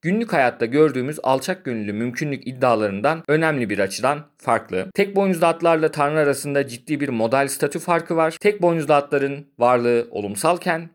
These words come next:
yani var olmaları da var olmamaları da mümkünken, Tanrı'nın varlığı argümandaki Tanrı tanımına göre zorunlu. Eğer S beş aksiyomunu ve Tanrı'nın var olmasının mümkün olduğunu kabul ederseniz, dediğiniz şeyin mantıksal açıdan Tanrı vardır demenizden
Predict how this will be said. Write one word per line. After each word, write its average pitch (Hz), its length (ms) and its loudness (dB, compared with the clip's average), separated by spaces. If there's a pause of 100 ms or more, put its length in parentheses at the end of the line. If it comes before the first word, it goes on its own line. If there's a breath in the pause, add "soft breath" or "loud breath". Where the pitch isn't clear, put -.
yani 120 320 0
var 127 180 6
olmaları 113 560 -2
da 95 260 -4
var 117 220 4
olmamaları 110 540 -2
da 62 80 -10
mümkünken, 165 640 -4 (380 soft breath)
Tanrı'nın 170 440 0
varlığı 123 480 2
argümandaki 135 600 0
Tanrı 120 440 -4
tanımına 98 360 -6
göre 160 340 0 (280 loud breath)
zorunlu. 123 600 0 (400 loud breath)
Eğer 165 440 2
S 139 100 -6
beş 185 220 -4
aksiyomunu 104 680 -6 (120)
ve 117 140 2
Tanrı'nın 139 420 -2
var 160 200 4
olmasının 117 460 -2
mümkün 110 300 -6
olduğunu 107 320 -2
kabul 127 240 -2
ederseniz, 175 640 0
dediğiniz 170 500 2
şeyin 120 500 -6
mantıksal 143 480 0
açıdan 123 440 -2 (240 soft breath)
Tanrı 147 340 2
vardır 127 400 2
demenizden 110 580 -2